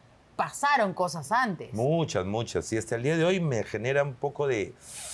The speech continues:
Speaker 2: de así de nostalgia, porque yo soy el único de los once hermanos que se vino a vivir a Lima por buscarme un futuro en la televisión. Y hasta el día de hoy mis hermanos siguen allá.
Speaker 1: ¿Qué
Speaker 2: Y ya
Speaker 1: dices?
Speaker 2: están, ya están acá sus hijos, mis sobrinos, los quiero, los,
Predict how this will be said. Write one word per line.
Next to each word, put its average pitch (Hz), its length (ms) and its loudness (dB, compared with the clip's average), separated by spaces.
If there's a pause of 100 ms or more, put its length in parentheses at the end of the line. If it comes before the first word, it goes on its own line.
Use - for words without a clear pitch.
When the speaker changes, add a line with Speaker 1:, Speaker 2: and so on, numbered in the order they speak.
(440)
Speaker 2:
de 104 140 0
así 123 240 -2
de 135 200 2
nostalgia, 135 840 0 (200)
porque 92 640 -2 (160)
yo 147 140 0
soy 165 180 2
el 165 80 2
único 196 260 2
de 123 60 2
los 98 180 -2
once 156 260 -2
hermanos 123 760 -2 (140)
que 90 100 -2
se - 140 -2
vino 143 180 2
a - 20 2
vivir 123 240 2
a 131 60 2
Lima 160 300 2
por 196 480 -2
buscarme 127 600 0
un 135 140 0
futuro 123 420 0
en 107 120 -4
la 95 100 0
televisión. 117 580 -2 (500)
Y 120 120 2
hasta 120 200 -2
el 131 120 0
día 208 160 2
de 196 80 4
hoy 196 120 4
mis 156 140 0
hermanos 151 380 0
siguen 233 300 -2
allá. 208 300 -2 (320)
Speaker 1:
¿Qué 320 380 -4
Speaker 2:
Y 339 220 -2
ya - 100 4
Speaker 1:
dices? - 40 6
Speaker 2:
están, 160 320 2
ya 139 100 2
están 160 200 -2
acá 165 200 0
sus - 520 -4
hijos, 147 680 2
mis 101 140 -4
sobrinos, 120 600 0
los 107 160 -4
quiero, 117 320 0
los, 90 240 -4